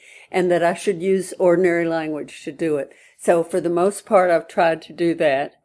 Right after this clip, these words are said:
The other issue about photography and explaining about photography is to try to explain to people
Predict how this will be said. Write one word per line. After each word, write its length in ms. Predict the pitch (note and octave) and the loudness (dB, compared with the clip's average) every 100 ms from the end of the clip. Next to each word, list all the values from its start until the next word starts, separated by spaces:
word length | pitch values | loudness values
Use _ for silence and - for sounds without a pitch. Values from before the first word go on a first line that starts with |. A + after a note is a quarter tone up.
| _ _ - _ - | _ _ -20 _ -10
The 300 | F#3+ F#3 - | -2 0 2
other 360 | G#3+ A#3+ G#3+ | 2 6 4
issue 600 | - F#3 F3+ - F3 E3+ E3+ | 2 0 -2 -2 -4 -4 -4
about 520 | F3 D#3 D#3+ D3+ - | -6 -2 -2 -4 -4
photography 720 | - F3+ F#3+ E3 D#3+ E3 F3+ | -6 -4 2 2 2 -2 -2
and 140 | D#3+ D#3 | -2 -4
explaining 720 | - - - F3+ F#3 F#3+ D#3 | -10 -10 -2 2 4 2 0
about 340 | D3+ D3 C#3+ | -2 -4 -4
photography 760 | - D3 E3+ C#3+ C3+ C#3+ - D3+ _ - - _ - | -6 -8 -4 -4 -6 -8 -10 -10 _ -20 -20 _ 0
is 200 | G3+ - | 0 0
to 120 | - | -8
try 340 | - - A3+ A3 | -4 2 2 4
to 200 | A3 F#3 | 2 -2
explain 600 | - - - F#3+ G3+ G#3+ | -10 -8 0 2 2 -2
to 120 | G#3+ | -6
people 540 | - G3 F3 E3 D#3+ | -2 -2 -2 -6 -8